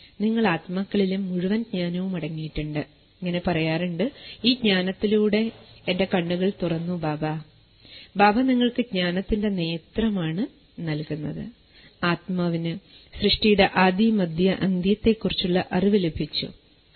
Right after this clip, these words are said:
ചക്രം കറങ്ങിക്കൊണ്ടേയിരിക്കുന്നു. ബ്രാഹ്മണർക്ക് മാത്രമാണ് സ്വദർശന ചക്രം ലഭിക്കുന്നത്. ദേവതകളെ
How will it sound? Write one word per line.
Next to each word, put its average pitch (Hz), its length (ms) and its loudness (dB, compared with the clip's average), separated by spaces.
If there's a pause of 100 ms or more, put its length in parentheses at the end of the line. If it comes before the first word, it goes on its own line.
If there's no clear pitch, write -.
(140)
ചക്രം 202 320 -2
കറങ്ങിക്കൊണ്ടേയിരിക്കുന്നു. 165 1160 -4 (600)
ബ്രാഹ്മണർക്ക് 180 600 0
മാത്രമാണ് 165 840 -4 (600)
സ്വദർശന 185 520 2
ചക്രം 175 360 -4
ലഭിക്കുന്നത്. 160 800 -4 (800)
ദേവതകളെ 180 720 2